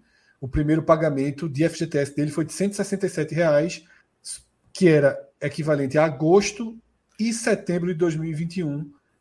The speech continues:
que na época o mês era oitenta e oito reais. O Sport pagou um valor que valia por dois meses e por isso que o advogado de Aju achou que tava aberto lá.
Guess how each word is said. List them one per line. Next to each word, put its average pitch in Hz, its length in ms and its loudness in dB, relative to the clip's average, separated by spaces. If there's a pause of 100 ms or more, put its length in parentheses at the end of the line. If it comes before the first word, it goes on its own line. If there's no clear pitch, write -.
que 165 420 -4 (180)
na 156 180 6
época 151 340 2
o 160 120 2
mês 147 280 0
era 156 120 2
oitenta 165 300 -2
e 160 40 0
oito 156 160 -2
reais. 151 200 4
O 127 40 -2
Sport 143 300 -2
pagou 139 500 0
um 151 120 -6
valor 135 300 6
que 151 100 -12
valia 147 260 0
por 143 140 -16
dois 156 260 0
meses 135 540 -4 (380)
e 127 40 -8
por 151 260 -2
isso 160 260 -4
que 156 380 -6
o 127 100 -2
advogado 127 420 0
de 131 80 2
Aju 127 260 0
achou 135 260 -6
que - 80 -18
tava 123 220 0
aberto 110 440 -10 (380)
lá. 104 400 -12